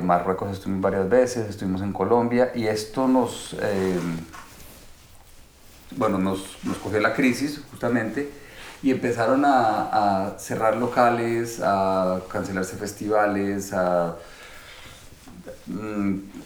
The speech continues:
la industria musical de sellos me-, eh, mayoristas cambió hacia el digital, mm, y el, el modelo de negocio cambió de la noche a la mañana.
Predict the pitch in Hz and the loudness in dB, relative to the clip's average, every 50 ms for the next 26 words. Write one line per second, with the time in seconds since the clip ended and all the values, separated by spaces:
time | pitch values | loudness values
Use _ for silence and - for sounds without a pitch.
0 | - - 113 107 101 101 98 98 101 - - 117 117 120 123 120 - - - - | -12 -4 2 4 4 4 4 2 0 -2 0 0 2 2 2 2 0 -6 -6 0
1 | - 107 104 107 107 107 104 - - - - - - 117 113 110 110 107 107 107 | 2 4 4 4 2 -2 -6 -6 -12 -18 -20 -20 -14 -12 -6 0 2 2 2 2
2 | 101 101 - - - - 139 131 131 123 113 117 127 123 123 123 120 - - 120 | 0 -2 -4 -4 -2 2 4 4 4 4 2 2 0 2 2 0 -2 -6 -4 -2
3 | 117 117 113 110 - - 87 104 104 104 92 87 101 98 90 - - - 98 95 | -2 0 0 0 -2 -2 -4 -4 -4 -4 -4 -4 -4 -4 -6 -8 -12 -8 -4 -2
4 | 95 92 95 92 104 117 110 - - 120 113 117 117 113 - - - 90 - - | 0 0 0 0 0 -2 -4 -2 -2 -2 0 0 -2 -2 -6 -8 -10 -12 -14 -14
5 | - - - - - - - - - 110 101 98 101 98 101 117 123 120 113 110 | -18 -20 -20 -20 -20 -20 -20 -8 0 2 2 4 4 2 2 2 4 4 4 2
6 | - 117 107 101 101 95 - 113 107 - 120 117 117 117 113 117 113 113 113 113 | 0 -2 -2 -2 -2 -4 -6 -8 -4 2 4 6 6 6 4 2 0 -2 -6 -10
7 | - - - - - - - - - - - - 110 107 107 104 101 101 98 98 | -12 -18 -20 -20 -20 -20 -20 -20 -20 -16 -10 -8 -6 -6 -2 -2 0 2 2 2
8 | 98 98 98 95 92 90 90 98 - - - - - 107 101 98 95 92 90 90 | 0 0 0 0 -2 -2 -4 -10 -16 -18 -8 -6 -4 -2 0 0 0 0 -2 -2
9 | 90 82 95 92 87 87 85 82 80 78 78 78 78 87 85 87 87 90 95 95 | -2 -2 -4 -4 -4 -4 -4 -6 -6 -8 -10 -10 -8 -4 -2 0 2 2 2 2
10 | 95 95 101 101 110 110 110 104 90 90 87 85 - 95 98 104 110 - - - | 2 2 2 2 0 0 0 0 0 0 -2 -2 -2 0 0 0 0 0 -4 -10
11 | - - - - - - - - - - - - - - - - - - - - | -16 -20 -20 -20 -20 -20 -20 -20 -20 -20 -20 -20 -20 -20 -20 -20 -20 -20 -20 -6
12 | - - 95 92 92 95 98 98 98 107 113 104 92 87 - 98 110 107 95 90 | -2 0 0 2 2 0 0 0 2 2 2 0 0 -2 -2 -2 -2 0 0 0
13 | 85 82 80 - - | 0 0 -2 -4 -8